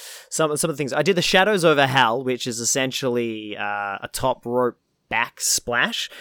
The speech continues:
So you set the guy up so they're sort of, like, bending over, and then you, like, jump off the top rope and give him a splash, and they sort of, like, pancake. My finisher was called the Heaven's Door, and it was just a standing, standing jumping D D T. It was pretty simple 'cause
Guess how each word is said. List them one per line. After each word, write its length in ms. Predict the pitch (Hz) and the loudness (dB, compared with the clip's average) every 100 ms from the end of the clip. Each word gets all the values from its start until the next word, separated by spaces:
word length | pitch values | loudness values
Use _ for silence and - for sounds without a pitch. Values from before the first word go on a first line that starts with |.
| - | -10
So 120 | - | -4
you 60 | 151 | 0
set 240 | - 196 | 2 2
the 60 | 170 | 2
guy 280 | 156 147 139 | 6 8 6
up 160 | 139 | 4
so 140 | - 139 | 0 -2
they're 100 | 117 | -2
sort 220 | - 120 | -2 -4
of, 40 | |
like, 220 | 110 110 107 | -4 -8 -10
bending 320 | 120 113 107 | -10 -10 -10
over, 460 | 104 110 92 98 - - - | -8 -8 -6 -8 -12 -20 -14
and 120 | 123 | -10
then 120 | 131 | -6
you, 140 | 131 127 | -4 -4
like, 140 | 117 | -4
jump 220 | 139 147 | -2 0
off 140 | 151 139 | 0 0
the 80 | 120 | 0
top 300 | 143 131 127 | 0 2 4
rope 280 | 127 131 | 4 4
and 240 | 107 101 101 | -2 -10 -4
give 160 | 139 | -2
him 80 | 127 | -2
a 60 | 110 | 0
splash, 580 | - - 123 117 113 110 | 0 0 0 0 -2 -6
and 80 | |
they 120 | 104 104 | -10 -8
sort 180 | 123 | -6
of, 80 | 104 | -8
like, 160 | 95 - | -10 -12
pancake. 680 | 120 110 113 107 104 - _ _ - - - - - | -10 -10 -10 -8 -10 -10 _ _ -20 -16 -14 -14 0
My 140 | 139 | 0
finisher 400 | - 180 185 175 | 4 2 2 0
was 160 | 160 135 | 0 0
called 380 | 139 131 123 110 | 2 2 2 0
the 120 | 127 | -2
Heaven's 500 | 117 143 131 127 113 | 2 0 0 -4 -4
Door, 460 | 120 113 117 208 170 | -2 0 0 -2 -4
and 140 | 120 | -6
it 80 | 120 | -4
was 200 | 123 113 | -4 -4
just 540 | 135 131 127 - - - _ | -2 0 -2 -8 -14 -20 _
a 80 | 113 | -12
standing, 720 | - 127 123 123 123 120 120 _ _ - | -4 -2 -2 -2 -4 -6 -10 _ _ -4
standing 360 | 233 247 220 | 0 4 4
jumping 340 | 175 175 170 143 | 4 2 2 2
D 140 | 139 | 2
D 120 | 131 120 | 2 -2
T. 260 | 120 98 | -4 -6
It 40 | 101 | -8
was 120 | 123 | -6
pretty 140 | 170 | -4
simple 360 | 151 156 135 113 | -2 -4 -6 -6
'cause 280 | 156 151 | -2 -4